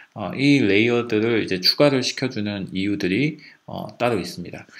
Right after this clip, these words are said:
우선, 어, 트월 이펙트를, 어, 트월 이펙트를 이 어드저스트먼트 레이어에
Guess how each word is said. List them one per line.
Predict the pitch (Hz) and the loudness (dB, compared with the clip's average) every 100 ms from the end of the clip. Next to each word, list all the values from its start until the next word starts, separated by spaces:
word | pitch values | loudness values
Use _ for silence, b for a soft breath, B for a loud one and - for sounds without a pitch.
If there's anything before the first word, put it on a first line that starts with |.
| B B | B B
우선, | 127 143 131 - - | -2 0 0 -4 -10
어, | 98 95 95 92 92 b b - | -8 -6 -6 -8 -14 b b -4
트월 | - 214 208 180 190 | 2 6 6 4 0
이펙트를, | - - - - 101 131 95 87 _ _ _ | -2 -4 -6 -4 0 0 0 -4 _ _ _
어, | 87 85 85 78 - | -12 -10 -10 -12 -14
트월 | - 131 123 95 | -6 -2 -2 -2
이펙트를 | 92 104 - 98 135 156 156 B B B - | -6 -8 -4 -2 -2 -2 -8 B B B -6
이 | 92 87 - - | -4 -4 -4 2
어드저스트먼트 | 104 143 156 151 - 104 90 90 | 4 6 4 0 -2 -2 -2 -4
레이어에 | 82 85 90 85 117 151 | -4 -2 -2 -2 0 -2